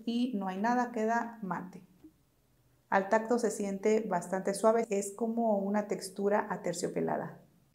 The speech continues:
Y me hago mucho más zoom para que vean que no se ve brilloso. No hay efecto borrador, no se siente grasoso. Y lo paso nuevamente.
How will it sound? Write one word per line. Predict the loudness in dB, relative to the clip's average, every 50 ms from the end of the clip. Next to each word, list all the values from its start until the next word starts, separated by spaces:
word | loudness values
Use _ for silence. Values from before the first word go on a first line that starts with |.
| _ _ _ _ _ _ _ _
Y | 4 6 8 8 8
me | 8 6
hago | 6 4 4 4 4
mucho | 2 2 2 2 2 2 2 2 2
más | 4 6 6 6 4 2 0 -4 -6 -6 -8 -6
zoom | -4 -2 2 4 4 4 4 2 -2 -8 -12 -14 -18 -8
para | -4 -4 -4 -4 -4
que | -6 -6
vean | -6 -6 -6 -6 -6 -6 -6
que | -4 -4 -4 -2 -4 -6 -8 -8
no | -10 -8 -8 -8 -6 -6 -8 -8 -8 -10 -10 -10
se | -10 -8 -8 -6
ve | -6 -6 -6 -6 -6 -8 -8 -10
brilloso. | -10 -10 -8 -10 -10 -10 -12 -12 -14 -16 -18 -18 -20 -20 -20 -20 _ _ _ _ _ _ _ _ _ _ _ _ _ -10
No | -8
hay | -6 -6 -6
efecto | -6 -6 -8 -8 -6 -6 -4
borrador, | -2 -2 -2 -2 -2 -2 0 0 0 2 2 2 0 0 -4 -10 -16 -20 -20 _ _ _ _ _ _ _ _ _ _ _ _ _ _ _ _ _ _ _ _ _ _ _ _ _
no | -6 -4 -4 -4
se | -4 -4 -4
siente | -4 -4 -4 -2 -2 -2 -2
grasoso. | -2 -2 -2 -2 -4 -2 -2 -2 -2 -2 -2 0 0 2 0 0 -2 -6 -10 -14 -16 -18 -20 -20 -20 -20 -12 -10 -10 -10 -10 -14 -20 -20 _ _ _ _ _ _ _ _ _ _ -4
Y | -2 -2 0 2
lo | 2 2 2 0 -2
paso | -4 -6 -6 -6 -8 -10 -10 -8 -8
nuevamente. | -8 -6 -6 -6 -6 -6 -6 -6 -6 -4 -2 -2 -2 -2 -2 -2